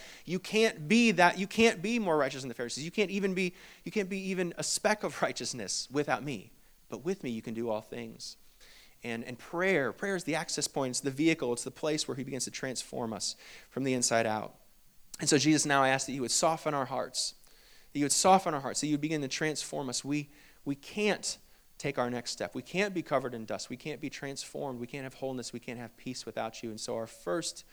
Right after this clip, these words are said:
the words that come out of our, our, our, our lips when we open in prayer is just, "We need you. We need you. We need you to show us what we don't see. We need you to give us a boldness to go towards things that, that, that scare us rather than run from them.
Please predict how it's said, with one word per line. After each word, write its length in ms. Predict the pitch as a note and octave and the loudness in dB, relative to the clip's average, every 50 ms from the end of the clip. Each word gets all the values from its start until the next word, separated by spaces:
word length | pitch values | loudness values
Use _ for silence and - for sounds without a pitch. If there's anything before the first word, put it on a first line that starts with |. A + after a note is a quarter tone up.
| - - - | -20 -14 -8
the 80 | B2+ | -6
words 240 | C3 D3+ E3 D#3+ D#3 | -2 -2 -2 -2 -2
that 120 | C#3+ - - | -6 -8 -8
come 140 | D3+ C#3+ | -8 -6
out 120 | C#3 C3 B2+ | -4 -4 -4
of 80 | B2 | -4
our, 160 | A#2+ A#2+ - - | -6 -6 -8 -8
our, 200 | - B2 A#2 - - | -8 -10 -10 -8 -8
our, 160 | A#2+ A#2 - - - | -8 -8 -8 -8 -10
our 180 | C3 A#2+ A2 A#2 | -10 -8 -8 -6
lips 520 | B2 C3 D3+ D3 - - - - - - - - | -4 -2 -2 -2 -2 -4 -8 -8 -8 -10 -12 -14
when 120 | A#2+ A2+ | -12 -10
we 100 | A#2 A2+ | -8 -8
open 340 | A2 A#2 B2 B2+ A#2 A2+ - | -8 -8 -8 -10 -12 -12 -12
in 120 | A#2+ A2+ A2 | -14 -16 -14
prayer 320 | - A#2+ A2 A2 G#2+ G#2 | -10 -8 -8 -8 -8 -10
is 80 | G2+ - | -12 -10
just, 180 | A2 - - | -12 -10 -8
"We 120 | A#2 A2+ A2 | -8 -8 -6
need 280 | A2 A2+ A2+ A2 G#2+ | -6 -8 -8 -10 -10
you. 160 | G#2 F#2 G2 - - - - - - - _ _ - - | -14 -16 -18 -18 -20 -20 -20 -20 -20 -20 _ _ -18 -14
We 80 | - A#2 | -12 -10
need 180 | A#2+ A#2+ A2 | -10 -10 -8
you. 60 | A2+ A2 | -8 -6
We 80 | A2+ | -4
need 160 | B2 C3 C3 | -4 -4 -4
you 80 | C3 B2 | -4 -6
to 80 | B2+ A2+ | -6 -6
show 340 | - - - C#3+ C#3 D3 | -6 -4 -2 0 2 2
us 180 | C#3+ C#3 C#3 - | 2 0 -2 -4
what 120 | - - | -6 -6
we 100 | A#2+ A2+ | -6 -4
don't 220 | G#2+ G#2+ G#2+ - - | -4 -6 -6 -2 2
see. 420 | - - - C3+ B2+ B2 A#2+ B2 - - - - - - - | 2 2 2 2 0 0 -2 -4 -8 -14 -18 -20 -16 -6 -2
We 80 | C3 | 0
need 180 | C3+ C3 B2+ B2+ | 0 2 0 0
you 80 | B2+ A#2+ | -2 -4
to 100 | A#2 A#2 | -6 -6
give 200 | A#2+ - C3+ C3 | -2 0 0 0
us 160 | B2 B2 - | 0 -2 -4
a 60 | A2+ | -6
boldness 840 | G2+ G#2 G#2+ - A#2+ A#2+ B2+ C3 B2+ A#2+ A#2+ A#2+ - - - - - - - - - - - - - - - - - - | -8 -8 -2 0 0 0 0 -2 -4 -6 -8 -8 -6 -6 -6 -6 -8 -14 -20 -20 -20 -20 -20 -20 -20 -20 -20 -20 -16 -12
to 400 | - - B2 A#2+ A#2 A2+ A#2 - C#3 | -8 -4 -2 0 0 -2 -4 -4 -2
go 160 | B2+ A2+ A2+ | 0 0 -2
towards 760 | - - - - - C#3 C3+ C3 C3 B2 A#2+ - - - - - - - - - - - - - - | -2 -8 -14 -10 -6 -2 -2 0 -2 -2 -2 -4 -6 -6 -10 -16 -20 -20 -20 -20 -20 -20 -20 -18 -10
things 280 | - C3+ C3 C3 B2 - | -8 -6 -4 -4 -4 -4
that, 160 | B2+ B2 F#2 - - - - - _ - - | -4 -4 -6 -6 -14 -20 -20 -20 _ -12 -12
that, 140 | A#2+ G#2 - - - - - | -12 -12 -12 -18 -20 -16 -10
that 240 | A#2+ G#2 - - - | -10 -10 -10 -8 -8
scare 360 | - - - C3+ C3 B2+ C3 | -6 -4 -2 0 0 0 0
us 340 | B2 B2+ - - - - - - - - - - - - - | -2 -4 -6 -10 -12 -12 -14 -18 -20 -20 -20 -20 -20 -12 -4
rather 220 | B2 A#2 A#2 A#2 | -2 -2 -2 -2
than 240 | A2 A#2 G#2+ A2 A2+ | -4 -6 -8 -6 -6
run 160 | A2+ A2 A2 | -6 -6 -8
from 340 | G#2+ - - B2+ B2 B2 B2 | -8 -4 -2 -2 0 0 -2
them. 220 | A#2+ A2+ A2 A2 | -2 -4 -6 -8